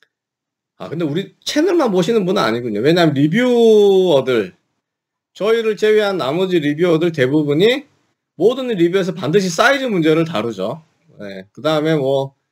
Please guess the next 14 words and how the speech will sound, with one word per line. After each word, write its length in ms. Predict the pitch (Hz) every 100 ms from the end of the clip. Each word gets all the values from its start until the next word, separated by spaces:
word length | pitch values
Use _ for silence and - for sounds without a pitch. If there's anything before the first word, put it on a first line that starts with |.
| _ _ _
뭐는 500 | 147 190 190 180 175
어떻고, 400 | 170 180 175 165
뭐는 240 | 151 180 165
어떻고 300 | 165 170 165
하면서, 220 | 147 143
그러니까 320 | 135 127 123
심지어는 600 | - 170 180 175 165 151
그 160 | - 131
점수까지 560 | 175 202 240 226 170 151
매기는데, 640 | 131 120 101 127 123 92 _ _ _ _ _ _ _ _ _
어떤 240 | 143 165 247
분들도 360 | 254 240 220
저희 1160 | - 220 262 254 240 220 208 196 185 185 180 170 160 -
영상에다가도 1600 | 139 160 190 196 190 180 147 143 135 - 127 147 147 220 -